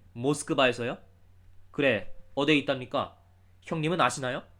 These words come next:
하고 레위는 금방 어디로 달려가기라도 하려는 듯 벌떡 의자에서 일어났다. "내가 안 할 말을 괜히 했나 보다." 동생의 흥분한 모양을 보고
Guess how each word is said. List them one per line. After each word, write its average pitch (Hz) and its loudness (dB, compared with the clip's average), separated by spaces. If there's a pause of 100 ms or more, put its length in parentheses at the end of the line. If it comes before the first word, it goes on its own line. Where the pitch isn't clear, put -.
(1040)
하고 151 0
레위는 143 0
금방 143 -4
어디로 135 2
달려가기라도 131 -2
하려는 110 -8
듯 104 -6 (640)
벌떡 135 0
의자에서 131 0
일어났다. 107 -8 (1040)
"내가 139 6
안 131 2
할 147 4
말을 143 0
괜히 127 -4
했나 117 -2
보다." 110 -6 (920)
동생의 151 -2
흥분한 151 -4
모양을 131 -2
보고 113 -6